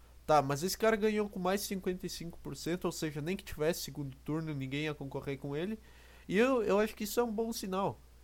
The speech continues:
Eu acho que isso deve ser, eu acho que isso deve ser algo bom. O, todo mundo ter votado nesse cara, esse cara ser da grande maioria, mano.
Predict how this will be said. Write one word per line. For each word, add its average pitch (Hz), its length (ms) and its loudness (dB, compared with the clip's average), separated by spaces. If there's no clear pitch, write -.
Eu 127 140 4
acho 175 200 4
que 196 80 -2
isso 185 240 -4
deve 180 200 2
ser, 180 680 2
eu 135 140 2
acho 156 160 2
que - 80 -4
isso 165 140 -6
deve 170 200 4
ser - 120 -2
algo 185 260 2
bom. 185 320 0
O, 147 320 4
todo 147 260 2
mundo 147 200 -2
ter 151 100 -2
votado 139 340 2
nesse 139 220 -4
cara, 127 240 0
esse - 160 -8
cara 135 220 2
ser 135 680 2
da 123 200 2
grande 135 480 2
maioria, 127 560 0
mano. 101 220 -10